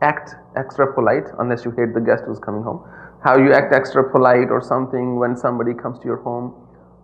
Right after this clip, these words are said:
If you could maintain the same disposition when you're by yourself, you will learn to live that way automatically.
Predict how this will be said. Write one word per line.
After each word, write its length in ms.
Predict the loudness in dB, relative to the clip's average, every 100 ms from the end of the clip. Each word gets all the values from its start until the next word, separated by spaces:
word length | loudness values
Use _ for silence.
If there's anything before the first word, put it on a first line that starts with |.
| _ -4
If 160 | -2 0
you 140 | -2
could 180 | 0 2
maintain 540 | 4 2 4 0 2
the 60 | 0
same 280 | 4 4 4
disposition 840 | 2 -2 -4 -2 -4 -6 -10 -12 -16 -20 _ _ _ _ _ _ -6
when 120 | 2
you're 160 | 4 6
by 120 | 4
yourself, 540 | 4 0 0 -2 -2 -8 -20 _ _ _ _ _ _ _ _ _ -6
you 100 | 0
will 160 | 2 4
learn 360 | 6 6 4 -2
to 80 |
live 400 | -2 2 2 2
that 240 | -4 -6 -2
way 140 | 2
automatically. 800 | 2 0 -6 -10 -10 -14 -14 -18